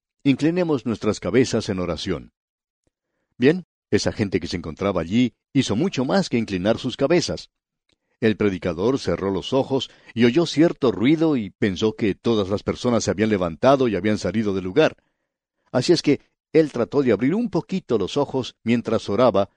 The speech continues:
y cuando pudo observar a su audiencia, lo único que vio eran los bancos vacíos.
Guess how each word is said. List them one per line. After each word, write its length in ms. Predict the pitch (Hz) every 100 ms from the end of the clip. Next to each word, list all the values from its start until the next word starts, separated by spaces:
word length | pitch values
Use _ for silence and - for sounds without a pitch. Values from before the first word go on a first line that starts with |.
| _ _ _
y 100 | 139
cuando 260 | 123 120 110
pudo 180 | 202 185
observar 420 | 127 113 98 127
a 80 | 107
su 140 | -
audiencia, 580 | 85 92 160 139 139 123 _ _ _ -
lo 140 | 90
único 340 | 113 185 151 131
que 160 | 110
vio 300 | 85 101 151
eran 160 | 135 120
los 160 | 101 80
bancos 360 | 101 98 95
vacíos. 540 | 104 - 175 110 -